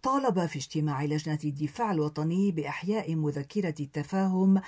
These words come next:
مع وكالة غوث اللاجئين عام ألفين وثلاثة، ما يسمح بتطبيق القوانين اللبنانية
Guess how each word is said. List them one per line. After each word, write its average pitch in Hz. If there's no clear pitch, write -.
مع 180
وكالة 185
غوث 185
اللاجئين 156
عام 156
ألفين 214
وثلاثة، 147
ما 208
يسمح 233
بتطبيق 156
القوانين 156
اللبنانية 151